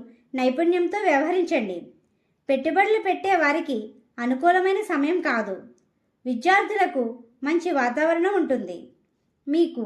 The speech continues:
మార్గ మధ్యలో గోమాత కనిపిస్తే ఏదో ఒక ఆహారం పెట్టండి. జీవిత భాగస్వామితో అన్యోన్యంగా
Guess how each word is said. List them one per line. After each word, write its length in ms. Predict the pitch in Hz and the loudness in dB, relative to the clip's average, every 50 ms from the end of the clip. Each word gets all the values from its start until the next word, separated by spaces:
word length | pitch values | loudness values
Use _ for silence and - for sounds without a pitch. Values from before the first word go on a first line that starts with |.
| 196 - - _ _ _ - | -8 -10 -16 _ _ _ -4
మార్గ 280 | 247 254 269 269 262 339 381 | -2 -2 0 0 0 0 2
మధ్యలో 400 | 381 392 381 311 381 403 415 427 381 285 | 2 2 2 0 -2 -2 -2 -2 0 2
గోమాత 380 | 302 277 277 277 302 330 320 - - 370 | 2 4 4 4 2 0 0 -2 -2 0
కనిపిస్తే 520 | 320 285 247 269 285 277 - - 262 240 233 233 - - - - _ _ - | -2 -2 -2 -2 -4 -4 -2 -2 -2 -2 -2 -4 -8 -14 -20 -20 _ _ 0
ఏదో 280 | 240 254 262 262 330 359 | 2 2 4 6 6 4
ఒక 180 | 392 403 403 370 | 4 2 0 2
ఆహారం 440 | 339 285 294 240 330 320 330 381 370 | 2 2 2 2 2 0 0 0 0
పెట్టండి. 500 | 349 349 277 240 247 220 202 185 180 165 - - - _ _ _ _ _ _ _ _ 226 | 0 0 0 0 -2 -4 -6 -6 -8 -10 -14 -16 -20 _ _ _ _ _ _ _ _ -8
జీవిత 340 | 208 247 277 277 330 349 440 453 415 | -4 -2 0 0 0 0 0 2 2
భాగస్వామితో 720 | 381 370 339 381 381 - - 349 339 320 302 269 - 262 233 220 220 - - - _ _ _ - | 2 2 2 0 -4 -4 -2 0 0 2 0 0 0 0 -2 -2 -4 -8 -12 -20 _ _ _ -4
అన్యోన్యంగా 640 | 240 247 262 285 311 330 339 339 339 339 359 381 | 0 2 2 4 4 4 4 6 6 4 4 4